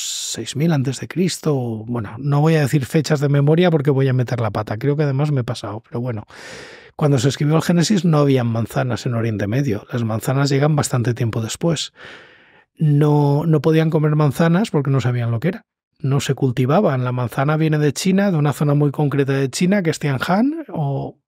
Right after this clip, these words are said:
más o menos, mi chino es bastante limitado. Y, y no. Eh, además,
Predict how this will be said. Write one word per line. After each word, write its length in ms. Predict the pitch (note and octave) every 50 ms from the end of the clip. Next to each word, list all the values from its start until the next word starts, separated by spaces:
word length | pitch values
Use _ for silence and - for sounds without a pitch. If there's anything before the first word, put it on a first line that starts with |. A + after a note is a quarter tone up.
| _ _ _ _ _ _ _ _ - _ _
más 180 | - - -
o 60 | C3+ B2
menos, 400 | B2+ C#3 D3 F#3+ A#3+ - - - - - - -
mi 140 | - C3+ B2
chino 260 | - - D#3 C#3 D3
es 80 | D3 C#3+
bastante 340 | C#3 C3+ - - C3 A#2+ C3+
limitado. 520 | B2+ C3 C3 C3 A#2+ C3+ C#3 E3 G#3+ B3+ - - - - - - - - - - - - - - - - - - - - - - _ _ _ _ _ _
Y, 1120 | - - A#3 A3+ G#3+ G#3 G#3 G3+ F#3+ F#3 F#3 F3+ F3+ F3 F3 F3 E3+ E3+ E3 E3 E3 A#3 - _ _ _ _ _ _ _ _ _ _ _ _ _ _ _ _ _ _ _ _ _
y 220 | - G#3 F3 D#3 C#3
no. 320 | D3 E3 F#3 A#3 - _ _ _ _ _
Eh, 440 | - F3 D3+ D3 C#3+ C#3+ C#3+ C#3+ D3 -
además, 840 | D#3+ D#3+ D#3 D#3+ E3+ E3+ F3 F#3+ G#3 G#3+ A3+ B3 - - - -